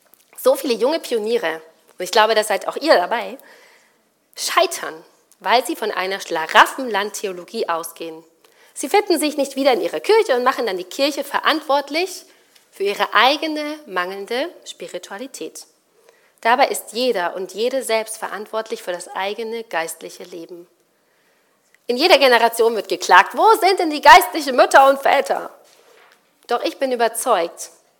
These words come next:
wir müssen selbst die Quellen graben, aus denen wir leben.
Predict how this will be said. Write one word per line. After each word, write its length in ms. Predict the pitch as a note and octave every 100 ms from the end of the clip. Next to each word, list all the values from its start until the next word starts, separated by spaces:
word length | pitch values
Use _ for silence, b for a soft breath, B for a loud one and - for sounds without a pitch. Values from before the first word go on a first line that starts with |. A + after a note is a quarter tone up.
| _ _ _ _ _ - _
wir 100 | G#3
müssen 260 | F#3 - E3+
selbst 420 | A#3+ D4+ D4+ -
die 80 | F3+
Quellen 380 | - F#3 A3+
graben, 340 | - E3+ F3 G3+
aus 200 | F#3 -
denen 280 | E3+ E3+ F3
wir 120 | G#3
leben. 440 | E3+ E3+ D#3+ E3+